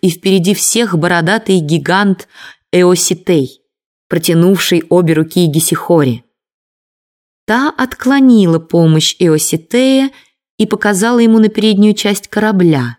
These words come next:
где под навесом из тростника переступали копытами четыре коня.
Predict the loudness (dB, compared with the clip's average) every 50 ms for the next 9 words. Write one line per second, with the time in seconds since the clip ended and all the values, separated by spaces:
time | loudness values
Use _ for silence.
0 | _ _ _ _ _ _ _ _ _ _ -4 -4 -2 -2 -2 -2 -2 -4 0 0
1 | 0 0 2 2 0 0 0 -2 -2 0 2 2 0 0 -2 -4 -2 -2 -2 -2
2 | -2 -4 -2 -2 -2 0 0 0 -2 -4 _ _ _ _ _ _ _ -4 -2 -2
3 | -2 -2 -2 -4 -6 -6 -4 -2 -2 0 0 -2 -2 -4 -6 -6 -2 -2 -2 -2
4 | 0 2 2 2 2 0 -4 -4 -4 -2 -2 0 0 -2 -2 -2 0 2 2 2
5 | 0 -2 -6 -10 -18